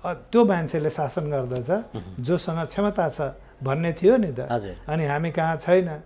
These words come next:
Speaker 1: हामी त तिन पुस्तादेखि वामपन्थी हुन्छौँ, तिन पुस्तादेखि चाहिँ घामपन्थी हुन्छौँ।
Speaker 2: उम्।
Speaker 1: अब हाम्रो उद्देश्य के हो भने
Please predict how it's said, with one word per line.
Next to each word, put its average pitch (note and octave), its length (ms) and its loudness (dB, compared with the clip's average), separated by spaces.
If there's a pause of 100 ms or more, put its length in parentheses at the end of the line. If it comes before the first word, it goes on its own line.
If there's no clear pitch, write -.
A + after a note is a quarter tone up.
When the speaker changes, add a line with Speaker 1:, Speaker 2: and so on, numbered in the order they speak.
(280)
Speaker 1:
हामी D3+ 240 -2
त F3 80 0
तिन F#3 280 4
पुस्तादेखि F3 600 2
वामपन्थी D#3+ 500 0
हुन्छौँ, E3 500 -2 (340)
तिन F3+ 180 2
पुस्तादेखि E3+ 680 0
चाहिँ D3+ 560 -2
घामपन्थी D#3+ 520 -2
हुन्छौँ। D#3+ 360 -4
Speaker 2:
उम्। - 80 -6 (300)
Speaker 1:
अब F#3 420 6
हाम्रो F#3 680 8
उद्देश्य F3 500 6
के G#3 200 4
हो F3+ 220 6
भने D3+ 360 -4